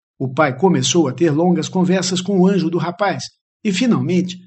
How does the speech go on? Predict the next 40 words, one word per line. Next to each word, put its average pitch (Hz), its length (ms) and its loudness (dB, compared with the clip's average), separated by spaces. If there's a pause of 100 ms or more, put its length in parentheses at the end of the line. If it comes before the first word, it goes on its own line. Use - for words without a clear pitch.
(180)
ele 185 180 4
ficou 233 320 -6
curado 196 560 0
e 175 160 -2
o 135 120 -6
pai 147 260 -4
conseguiu 185 540 -4
conversar 190 640 -2
diretamente 139 600 -4
com 160 180 0
ele. 165 240 0 (920)
Cabe 190 260 0
a 131 80 -6
nós 131 440 -2
escolher 175 480 0
a 175 80 0
maneira 135 560 0
como 233 240 -6
queremos 190 480 0
ver 165 280 0
o 220 140 -2
anjo 139 260 -6
da 127 100 -8
outra 120 260 -10
pessoa. 135 480 -2 (600)
Podemos 143 500 0
visualizar 143 720 0
um 135 160 -6
verdadeiro 151 600 0
anjo 185 220 0
da 139 100 -4
guarda, 165 400 0 (340)
ou 233 120 -4
podemos 240 480 2
simplesmente 220 720 -2
nos 220 200 0
comunicar 202 640 -2
com 196 140 -6
a 175 80 0
alma, 190 320 -2